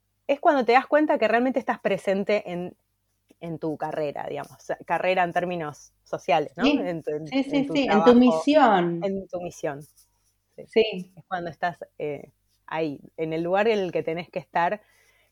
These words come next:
Speaker 1: en el buen sentido, el tenés que estar, ¿no? El que tenés que estar con vos y no en el tenés que estar social <laughs> de los
Speaker 2: Total.
Speaker 1: mandatos.
Speaker 2: Sí.
Speaker 1: Pero bueno, Cande, contanos de qué se trata el Reiki.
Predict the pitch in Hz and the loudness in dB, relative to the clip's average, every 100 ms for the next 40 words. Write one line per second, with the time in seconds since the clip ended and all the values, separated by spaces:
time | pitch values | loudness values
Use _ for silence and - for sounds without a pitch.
0 | _ - 156 156 165 170 - 165 156 175 | _ -8 -4 -2 0 -2 -4 -6 -2 -2
1 | 143 143 135 151 147 - 165 - 143 151 | 0 -2 -4 -6 -6 -8 -8 -6 -10 -10
2 | _ 170 190 175 156 - 156 185 - - | _ -12 -12 -10 -10 -8 -8 -8 -10 -2
3 | 202 208 180 170 190 220 254 - 175 185 | 0 2 0 4 8 8 6 -4 -4 -2
4 | 170 160 151 160 165 - 160 - 165 175 | -2 -4 -4 -6 -6 -10 -8 0 0 0
5 | 175 _ _ _ _ _ - - - 170 | -6 _ _ _ _ _ -12 -12 -2 0
6 | 143 147 - 175 170 - 147 175 165 165 | 0 -6 -14 -16 -14 -14 -12 -8 -8 -4
7 | 185 180 185 170 160 - 220 - _ _ | -2 0 2 2 0 -4 -8 -10 _ _
8 | _ - - 233 226 220 294 285 240 330 | _ -20 6 8 8 8 6 6 2 -2
9 | 359 330 - 220 247 392 453 - _ 226 | 0 0 0 0 0 0 -2 -8 _ -4
10 | 202 311 339 320 214 226 - 277 - - | -4 -4 -6 -6 -2 -2 0 -4 -4 -6
11 | 175 - 190 190 208 - 233 | -6 -6 -2 0 0 -4 -8